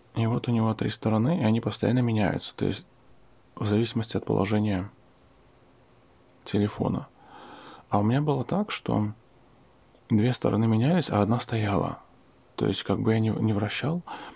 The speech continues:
одна с-, одна циферка не менялась. Она постоянно была одинаковой. Я понял, что датчик залип. И что я сделал? Я просто взял так вот, н-, это,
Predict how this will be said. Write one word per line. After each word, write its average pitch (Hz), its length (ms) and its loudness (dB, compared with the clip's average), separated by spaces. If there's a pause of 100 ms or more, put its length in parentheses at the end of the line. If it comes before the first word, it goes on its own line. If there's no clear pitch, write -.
(300)
одна 110 260 -2
с-, - 140 -8
одна 113 240 0
циферка - 460 -2
не 101 120 2
менялась. - 580 -2 (920)
Она 101 160 2
постоянно 123 480 0
была 110 280 2
одинаковой. - 520 -2 (680)
Я 110 120 0
понял, 156 260 0
что 113 320 -2
датчик 104 340 -2
залип. 107 340 -2 (640)
И 113 60 -2
что 170 200 0
я 147 60 2
сделал? 104 380 -2 (540)
Я 120 60 -8
просто 120 240 0
взял 117 220 0
так - 180 -4
вот, 101 200 -4 (540)
н-, - 140 -2 (280)
это, - 320 -2